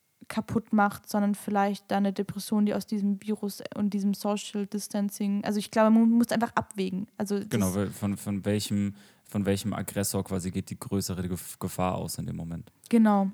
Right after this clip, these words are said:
Speaker 1: ohne natürlich andere Leute zu, ähm, zu gefährden und natürlich ohne, also ich glaub, man kann da zum Beispiel auch Grenzen insoweit ausreizen, als dass man zum Beispiel sagen kann,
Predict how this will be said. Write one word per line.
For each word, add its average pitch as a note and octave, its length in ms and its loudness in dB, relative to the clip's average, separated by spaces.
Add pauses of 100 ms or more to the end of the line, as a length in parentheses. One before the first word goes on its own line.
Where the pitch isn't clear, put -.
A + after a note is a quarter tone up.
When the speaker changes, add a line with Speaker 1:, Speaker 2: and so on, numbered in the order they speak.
(120)
Speaker 1:
ohne A#3 240 8
natürlich A3+ 460 2
andere A3 300 4
Leute A3 280 2
zu, A3 440 -2 (100)
ähm, G3+ 440 2 (600)
zu G#3+ 300 2 (140)
gefährden A3+ 560 4
und G3+ 300 0
natürlich G#3 500 -4
ohne, G3+ 380 2 (180)
also G3+ 180 -4 (160)
ich - 120 -14
glaub, G3+ 160 0
man G3 160 2
kann G#3 220 0
da G3+ 120 4
zum - 160 0
Beispiel G3 280 0
auch G3+ 100 -2 (340)
Grenzen A3 540 2
insoweit G#3 640 2
ausreizen, G3+ 760 0
als - 180 -4
dass G3+ 200 -4
man G3 160 0
zum G3+ 140 -2
Beispiel F#3+ 200 -4
sagen F#3+ 280 2
kann, G3 260 -2